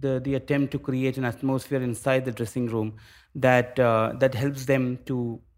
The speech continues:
you know, be out, you know, be, be there for each other,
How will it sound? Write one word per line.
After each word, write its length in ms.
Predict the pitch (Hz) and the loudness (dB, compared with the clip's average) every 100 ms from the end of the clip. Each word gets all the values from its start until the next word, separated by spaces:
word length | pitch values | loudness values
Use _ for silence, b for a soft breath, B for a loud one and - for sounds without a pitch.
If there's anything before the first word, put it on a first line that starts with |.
| _ _ _ _ _ _ - | _ _ _ _ _ _ 0
you 60 | |
know, 120 | 156 | 2
be 220 | 135 143 139 | 6 6 8
out, 320 | 131 131 - | 6 4 -4
you 140 | 131 | -6
know, 140 | 135 117 | -4 -4
be, 220 | 113 131 | -2 -2
be 280 | 127 135 143 | -2 0 2
there 220 | 131 147 | 2 0
for 120 | 147 | 0
each 220 | 117 107 | -4 -4
other, 280 | 117 110 107 | -2 0 -2